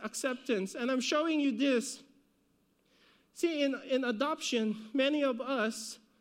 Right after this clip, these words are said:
come to God with fear. If you only know that we've been given the spirit of adoption, that fear will dissipate. You can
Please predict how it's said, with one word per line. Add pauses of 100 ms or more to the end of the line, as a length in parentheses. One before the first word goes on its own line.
(480)
come
to
God
with
fear. (720)
If
you
only
know (120)
that
we've
been
given
the
spirit
of
adoption, (340)
that
fear
will
dissipate. (880)
You
can